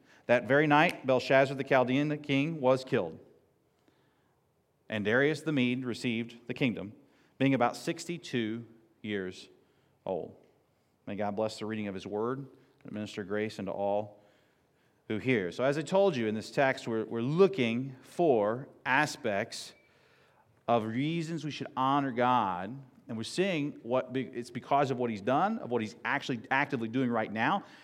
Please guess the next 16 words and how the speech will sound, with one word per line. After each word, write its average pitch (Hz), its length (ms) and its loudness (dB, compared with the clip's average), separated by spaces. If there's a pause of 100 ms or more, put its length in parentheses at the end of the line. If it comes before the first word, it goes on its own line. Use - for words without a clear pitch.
(120)
and 127 160 0
what 135 100 2
he's 131 120 -4
promised 120 420 2
to 131 80 -14
do. 139 120 0
All 202 240 6
these 147 200 -2
things 117 260 -2
matter 131 480 6 (240)
in 156 220 4
this 143 240 0
narration 135 720 2
of 123 200 -2
King 135 200 0
Belshazzar's 117 640 0